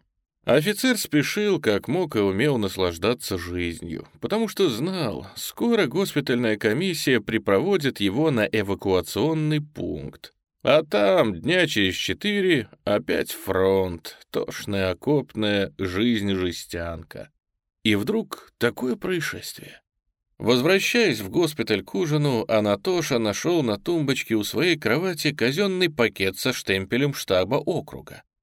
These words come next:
Поручика Бубекина приглашали в среду, то есть на другой день, явиться в штаб к дежурному офицеру.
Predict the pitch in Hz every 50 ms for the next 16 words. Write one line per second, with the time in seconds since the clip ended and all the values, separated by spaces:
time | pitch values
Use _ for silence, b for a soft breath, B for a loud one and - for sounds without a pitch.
0 | _ _ _ _ _ - 95 135 196 233 226 - - - - - 98 - - 98
1 | 98 95 101 117 113 117 202 220 226 220 208 - 214 214 208 208 208 208 208 208
2 | 170 147 123 110 110 104 - - 98 98 92 - - 104 208 170 120 104 95 -
3 | - - 101 92 92 92 98 123 175 208 208 165 - 110 107 95 - - 98 95
4 | 90 95 95 90 95 95 92 90 107 170 202 220 220 180 135 107 110 135 202 214
5 | 196 - - - 98 92 - - - - 202 202 196 - - 104 95 90 98 92
6 | - - 175 170 156 151 143 127 117 117 113 - 104 90 - - - 85 67 53
7 | 53 53 -